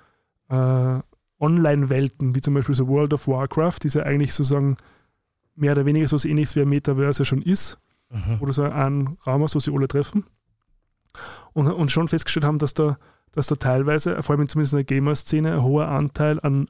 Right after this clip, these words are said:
Speaker 1: an Homophobie ist,
Speaker 2: Mhm.
Speaker 1: die vor allem queere Gamer dazu gebracht haben, nicht mehr in diesen Online-Welten, ähm, sie zu bewegen.
Speaker 2: Spannend.
Speaker 1: Und, und die wollten da, glaub ich, so eine Watch-,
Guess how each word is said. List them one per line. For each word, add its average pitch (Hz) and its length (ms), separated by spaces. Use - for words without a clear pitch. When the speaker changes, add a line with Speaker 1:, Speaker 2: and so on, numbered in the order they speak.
Speaker 1:
an 135 400
Homophobie 143 640
ist, - 280
Speaker 2:
Mhm. 120 200
Speaker 1:
die 151 60
vor 151 160
allem 143 180
queere 156 400
Gamer 151 540
dazu 151 220
gebracht 143 340
haben, 143 180
nicht 160 300
mehr 147 220
in 143 80
diesen 143 200
Online-Welten, 143 920
ähm, 139 440
sie 151 160
zu 151 100
bewegen. 139 500
Speaker 2:
Spannend. 95 580
Speaker 1:
Und, 139 400
und 151 400
die 151 100
wollten 151 260
da, 139 100
glaub 139 180
ich, 131 80
so 139 100
eine 127 120
Watch-, - 440